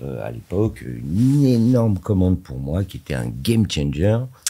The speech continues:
Et je faisais fabriquer mes produits dans la région de Lyon. Et j'ai un fournisseur qui m'a complètement, euh, euh, entre guillemets, euh, trimballé. Euh, il m'a raconté des, des, des,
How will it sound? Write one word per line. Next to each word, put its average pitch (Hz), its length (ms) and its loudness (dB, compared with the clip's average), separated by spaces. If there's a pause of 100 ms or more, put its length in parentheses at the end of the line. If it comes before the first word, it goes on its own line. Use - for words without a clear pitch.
(120)
Et 87 120 4
je 87 140 4
faisais 80 240 2
fabriquer 78 500 -2
mes 78 120 2
produits 85 380 -4
dans 82 140 0
la 65 100 0
région 73 300 0
de 82 60 2
Lyon. 71 480 -2 (400)
Et 78 120 2
j'ai 76 160 0
un 73 100 2
fournisseur 71 680 -4
qui - 140 -14
m'a - 340 -6
complètement, 71 760 -4
euh, 50 320 -8 (420)
euh, 52 340 -10
entre - 260 -12
guillemets, 67 480 -4
euh, 57 240 -4 (280)
trimballé. 80 840 0
Euh, 53 280 -8
il - 80 -12
m'a - 80 -12
raconté - 480 -8
des, 50 340 -8
des, - 180 -14
des, 50 360 -12